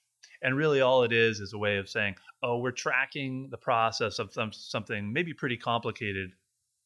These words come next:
across a timeline," and saying, "Okay, it starts with this, and then this happens, and then this happens, and this happens." So imagine that on a visual grid from left to right. And then top to bottom on this same grid, this graph, if you will, is the emotional part of it, which is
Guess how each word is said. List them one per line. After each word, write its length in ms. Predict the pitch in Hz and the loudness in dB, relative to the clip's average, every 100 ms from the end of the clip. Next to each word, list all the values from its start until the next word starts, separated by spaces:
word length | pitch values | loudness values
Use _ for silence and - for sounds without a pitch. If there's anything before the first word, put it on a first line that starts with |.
| _ | _
across 560 | - - 123 107 104 - | -12 0 4 4 4 0
a 60 | 110 | -2
timeline," 460 | 123 101 95 90 117 | 2 2 2 -4 -4
and 100 | 107 | -6
saying, 220 | 113 95 | -6 -6
"Okay, 240 | 110 104 98 | -6 0 0
it 100 | 92 | 0
starts 240 | 147 147 | -4 -4
with 80 | 135 | 0
this, 240 | 127 120 | 0 0
and 100 | 107 | -2
then 100 | 101 | -4
this 120 | 120 143 | -4 2
happens, 320 | 135 123 104 | 0 0 -10
and 100 | 101 | -8
then 120 | 104 | -2
this 180 | 135 139 | -2 -2
happens, 300 | 120 - 107 | -8 -8 -12
and 100 | 101 | -8
this 160 | 104 | -6
happens." 300 | - 104 107 | -8 -12 -6
So 140 | - 107 - - - | -4 -4 -6 -20 -6
imagine 360 | 123 131 123 120 | 4 4 4 4
that 200 | 117 - | 4 4
on 120 | 110 | -2
a 40 | 104 | 0
visual 460 | 127 139 143 127 | -2 -2 -2 -4
grid 340 | 120 110 107 104 | -2 0 0 -2
from 220 | 113 101 | -10 -4
left 180 | 98 - | -4 -4
to 80 | |
right. 280 | 104 92 139 - _ - - - | -4 -2 -4 -10 _ -20 -20 -4
And 120 | 127 | 0
then 240 | 135 120 120 | 2 2 0
top 260 | - 180 | -2 -2
to 60 | - | -2
bottom 540 | 127 185 202 131 131 - | 2 4 4 2 0 -4
on 200 | 113 113 | -4 -2
this 260 | 110 - | -4 -4
same 460 | 110 110 110 107 107 | -2 0 0 -2 -8
grid, 300 | 107 110 104 | -2 0 0
this 200 | 123 107 | -2 -8
graph, 440 | 120 104 107 104 - | -10 4 6 6 2
if 120 | - | -10
you 80 | 101 | 0
will, 280 | 98 104 - - - _ | 2 2 0 -16 -20 _
is 140 | 143 123 | -4 -2
the 400 | 127 117 113 120 _ _ - | 2 4 4 0 _ _ -2
emotional 500 | 131 165 - 120 98 | 2 0 0 -6 -4
part 260 | - 95 | 0 0
of 80 | 85 | 0
it, 100 | 92 - _ _ _ | -10 -12 _ _ _
which 160 | - 143 | -6 -2
is 160 | 117 | -4